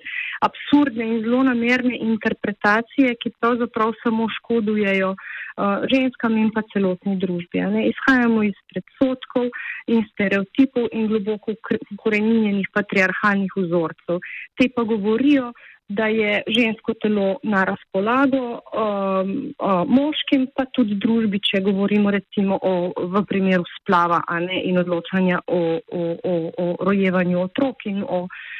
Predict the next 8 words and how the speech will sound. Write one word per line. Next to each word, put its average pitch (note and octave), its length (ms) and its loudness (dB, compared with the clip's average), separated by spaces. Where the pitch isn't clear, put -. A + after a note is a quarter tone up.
o G3 160 2
lastnem F#3 560 0
telesu. F3+ 560 -4
Skratka, C#4+ 400 2
gre B3+ 240 0
za B3 160 -2
pravzaprav, B3 640 0
um, G#3+ 1120 -4